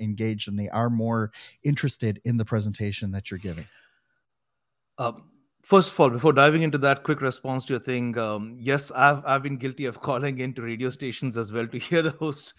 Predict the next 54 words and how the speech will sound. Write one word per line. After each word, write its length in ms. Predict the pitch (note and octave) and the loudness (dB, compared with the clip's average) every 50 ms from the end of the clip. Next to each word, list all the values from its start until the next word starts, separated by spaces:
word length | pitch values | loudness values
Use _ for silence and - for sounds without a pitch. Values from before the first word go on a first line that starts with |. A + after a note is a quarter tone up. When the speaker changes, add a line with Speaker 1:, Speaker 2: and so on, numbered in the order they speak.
| - - - - - _ - | -20 -20 -20 -20 -18 _ -2
Speaker 2:
tell 140 | C#3 B2+ | -2 0
my 180 | C3 B2+ B2 A#2+ | 0 0 -2 -2
name. 460 | A#2 A#2+ B2+ C3 A#2+ A2 A2 A2 B2 A2+ | -2 -2 -2 -2 -2 -2 -6 -8 -10 -10
And 320 | A#2+ A2+ A2 G#2+ A2 - | -10 -8 -8 -8 -10 -10
I 40 | - | -12
think 160 | - B3 B3+ | -14 -10 -8
it's 140 | D#4 C4+ - | -8 -8 -6
the 80 | F#3 D3+ | -8 -8
same 280 | - - G3+ A3 A3 G#3 | -6 -6 -4 -4 -4 -4
sentiment 440 | - D3+ C#3 C#3+ F3+ F3 F3+ E3+ C#3+ | -6 -6 -8 -6 -8 -8 -6 -6 -6
that 180 | C#3 - _ | -6 -8 _
plays 260 | B2+ B2+ B2+ B2 B2+ | -6 -4 -4 -2 -2
out 220 | C#3+ C3+ C#3 C#3 - | -2 -4 -4 -4 -6
today 260 | C3 A#2+ B2+ C3 C3+ | -6 -4 -4 -4 -4
when, 360 | B2 B2 A#2+ A2+ A2 G#2+ G#2 | -4 -4 -6 -6 -6 -6 -6
um, 260 | G#2 G2+ F#2+ F#2+ G2 - _ _ _ _ _ _ _ _ _ _ _ _ _ | -6 -6 -8 -10 -12 -16 _ _ _ _ _ _ _ _ _ _ _ _ _
you 60 | D3 D#3 | -4 -2
know, 80 | G3+ | 0
when, 180 | G3 G3+ E3 D#3+ | 0 0 -2 -2
when 120 | - D3 D3 | -4 -4 -4
there's 180 | C#3+ C3+ B2 | -4 -4 -2
a, 160 | C3 A2 G2+ F#2 _ _ _ | -4 -6 -6 -8 _ _ _
there's 240 | G#3 B2 A2+ G#2+ A2 | -12 -12 -10 -10 -8
a 400 | A2 G#2+ G#2 G2 G2 F#2+ F2+ F2 - | -8 -8 -6 -6 -8 -8 -10 -14 -18
s-, 400 | - - - - - - - - _ _ | -20 -20 -18 -18 -18 -18 -20 -20 _ _
there's 240 | - A2 A2+ G#2 G#2 | -12 -10 -10 -8 -8
a 100 | G#2+ F#2+ F2+ _ _ _ - - B2 G#2 | -8 -10 -10 _ _ _ -20 -20 -18 -8
game 360 | G#2+ B2+ C3+ C#3+ D3+ D#3 C#3+ | -4 0 0 2 2 0 0
going 300 | B2+ C3+ C3+ C#3 C#3 C3+ | 0 0 0 0 0 -2
on 240 | C3+ C#3 C#3 C#3 C#3 | -4 -4 -4 -4 -4
and 100 | B2+ A#2 | -6 -6
the 60 | A#2 | -8
camera 440 | - - A#2+ A#2+ B2 C3 C3+ C3+ B2+ | -6 -6 -4 -2 -2 -2 -2 -2 -2
pans 380 | - - A#2+ A#2+ A#2+ B2+ C3 - | -4 -4 -4 -4 -4 -6 -6 -8
to 80 | C#3 B2+ | -10 -10
somebody 400 | - B2 A#2 A2+ B2 B2+ B2+ B2 | -8 -10 -8 -8 -8 -8 -6 -6
and 100 | A#2+ A#2 | -6 -6
they 60 | A2+ | -6
realize 400 | G#2 G#2+ A#2 A#2+ B2 B2+ C3 A#2 | -6 -4 -4 -2 -2 -2 -2 -2
they 80 | B2 A#2+ | -4 -6
are 100 | A#2 B2 | -4 -4
on 100 | A#2 G#2+ | -6 -6
the 100 | G2+ F#2 | -8 -8
big 240 | F2 A2+ A#2 - - | -10 -10 -10 -10 -12
screen 340 | - - B2+ B2+ C3 C3 B2 | -14 -12 -10 -8 -8 -6 -6
and 100 | A#2 A2 | -6 -6
they 100 | A2 F#2+ | -8 -8
wave 320 | F2 G#2 A2+ B2+ C3 A#2+ | -6 -4 -4 -2 -4 -4
frantically 560 | - - A2+ A2 G#2+ - A2+ - B2 C3 B2+ | -4 -4 -4 -4 -4 -8 -10 -10 -8 -8 -8
because 360 | A#2 A#2 G#2+ - A2+ A2 G#2 | -8 -8 -8 -6 -6 -6 -4
they're 100 | A2 G#2 | -6 -8
suddenly 400 | G2 - A2 A2 A2+ A#2+ A#2+ G#2 - - | -8 -8 -8 -6 -6 -6 -8 -8 -10 -8
thrilled 240 | A2+ A2+ A#2 A2+ | -6 -6 -4 -4
about 280 | A#2 G#2 A2 G#2+ G#2+ | -6 -4 -4 -4 -4